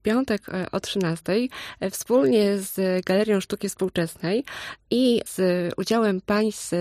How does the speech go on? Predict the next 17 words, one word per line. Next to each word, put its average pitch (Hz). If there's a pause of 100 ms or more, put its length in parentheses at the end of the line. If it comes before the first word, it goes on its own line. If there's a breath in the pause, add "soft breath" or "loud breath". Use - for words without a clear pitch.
zespołu 175
Old 233
Singers, 160 (440 loud breath)
e, 196
planujemy 202
zorganizować, 208 (200)
e, 190
takie 185
spotkanie 226 (280 soft breath)
muzyczno-artystyczne, 254 (840 loud breath)
ponieważ, 254
e, 226 (160)
część 339
tego 220
spotkania 254 (180)
to 269 (360 loud breath)
kolędy, 196